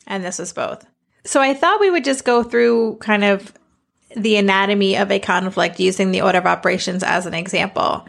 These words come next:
So what exactly happened? So I remember telling you that we were gonna be doing the order of operations. We prepped for it. You agreed, "Okay, I'm gonna be cool with this.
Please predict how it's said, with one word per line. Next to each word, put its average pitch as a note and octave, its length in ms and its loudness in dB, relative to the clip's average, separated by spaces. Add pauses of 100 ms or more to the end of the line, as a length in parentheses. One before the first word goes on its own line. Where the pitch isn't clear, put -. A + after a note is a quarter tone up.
(260)
So F#3 260 0
what F#3 320 0
exactly F#3+ 520 -2
happened? F#3 480 -2
So F#3 280 0 (600)
I B3 140 0
remember C4+ 520 0
telling A#3+ 400 2
you A#3 360 4
that G#3 340 0
we G#3+ 540 -2
were G3+ 180 -2
gonna G3+ 180 0
be A#3+ 100 0
doing C4+ 200 0
the B3+ 120 -2
order A3+ 140 2
of G#3+ 80 0
operations. G3+ 840 -2
We F#3+ 140 -2
prepped A#3 420 -2
for A3+ 280 2
it. A3 360 2 (400)
You G#3 200 0
agreed, A3 580 0
"Okay, G#3+ 1000 0 (240)
I'm G#3+ 220 2
gonna G#3 200 0
be G3+ 160 0
cool A#3+ 280 0
with A#3 180 0
this. A3 520 2